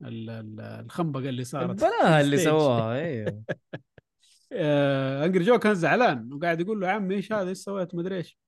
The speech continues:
Speaker 1: ميجر
Speaker 2: شوف.
Speaker 1: نيلسون رد عليه قال له: "أنت جيم ديفلوبر؟" قال له: "لا." قال له: "أجل ما تعرف إيش قاعد يصير."
Speaker 2: صح.
Speaker 1: <laughs> إيش الهبل هذا؟
Speaker 2: و-، ومع إنه ن-، مع إنه، آه، ترى ال-، اللي قال له هو، قال له: "Undo what you have done."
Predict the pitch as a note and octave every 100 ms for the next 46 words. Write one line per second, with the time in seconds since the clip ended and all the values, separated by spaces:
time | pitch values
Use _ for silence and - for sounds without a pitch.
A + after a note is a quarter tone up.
0 | _ _ _ _ - C#3+ D3 D3 D3 E3
1 | D#3 C#3+ D#3+ D3 D#3 D3 D#3+ C#3+ B2+ A#2+
2 | _ _ _ - F#3 F#3 F3+ G#3 F3 F3
3 | G#3+ E3+ A#3 D#3 D3 C#3 A#2 _ _ _
4 | - F#3+ F#3+ F#3 F3+ E3+ F3 D3 B2+ C3+
5 | B2 G#2+ A2+ G#2+ - _ _ _ - B2
6 | - G3+ - - - C4+ A3+ A#3 G#3 F3
7 | F3+ D#3 C3 - E3+ D3 C#3+ F3+ F#3 E3
8 | D3+ _ _ _ - C3+ C#3+ C#3 C#3 F3
9 | F3 D#3+ C#3+ C3+ B2+ B2 A#2+ A#2 A#2 A2+
10 | A2+ A2+ A2+ A2 G#2+ G2 D#2 D#2+ - C#3+
11 | C3 B2+ B2 B2+ C3 C#3 F#3 F3+ D3 F3+
12 | G3+ A3+ D3+ E3+ D#3 C3+ D#3+ F3 D3 F3+
13 | D3+ D3+ D3 C#3 C3 A#2 A#2+